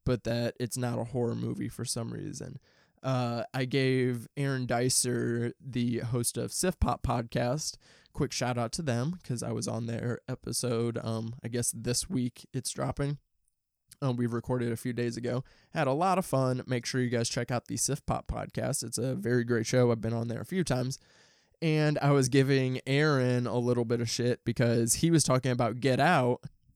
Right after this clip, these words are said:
He, like, caught himself, like, he gave, he put air quotes around horror movie for Get Out. And he was like, "I mean," and I go, and Get Out was another one that, 'cause, you know, it was a movie that people were really liking. It was getting some,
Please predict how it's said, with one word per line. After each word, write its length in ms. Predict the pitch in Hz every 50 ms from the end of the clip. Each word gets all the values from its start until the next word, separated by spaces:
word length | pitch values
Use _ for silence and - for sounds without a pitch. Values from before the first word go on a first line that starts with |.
| - - -
He, 320 | 127 - 160 151 143 135
like, 360 | 131 127 127 123 117 - - - - -
caught 280 | - 147 131 120 127
himself, 600 | 127 131 123 123 - - 135 127 127 123 117 -
like, 200 | 127 127 123 -
he 80 | - 143
gave, 260 | 135 151 151 151 - -
he 180 | 139 143 139
put 280 | 127 - - 180 165 - -
air 220 | - 151 156 165 165
quotes 480 | - - - 135 127 127 - - -
around 400 | 151 139 127 151 139 131 127 131
horror 440 | 123 - 151 147 147 147 139 127 127
movie 460 | 123 123 120 120 117 113 113 117 123
for 160 | - - 123
Get 260 | 123 120 127 123 123 127
Out. 360 | 127 123 123 110 101 90 - _ - _ _ _ _ _ _ _ _ _ - -
And 180 | 131 131 131
he 100 | 139 135
was 140 | 127 120 104
like, 160 | 95 113 123
"I 60 | 120
mean," 480 | 185 214 202 196 196 196 202 202 196 -
and 120 | - 151
I 120 | 139 135 139
go, 340 | 131 131 120 120 120 120 - _ _ _ _ -
and 300 | 143 135 127 123 127 123
Get 160 | 139 147 -
Out 160 | 196 220 185
was 160 | - 143 127
another 320 | 131 143 185 240 233 147 120
one 240 | 117 117 113 117 120
that, 240 | 120 113 113 -
'cause, 300 | - 131 123 123 117 113
you 80 | 123 123
know, 320 | 117 117 117 117 120 123 -
it 80 | 127 127
was 200 | 120 117 110 107
a 20 |
movie 360 | 113 117 131 139 139 131 135
that 140 | 135 113 -
people 240 | - 117 - - 117
were 100 | 110 110
really 220 | 113 107 107 104
liking. 460 | 110 127 160 175 160 - 185 160 156 143
It 60 | 104
was 100 | 107 -
getting 220 | - 120 92 117
some, 500 | 123 - 120 117 117 120 113 117 120 113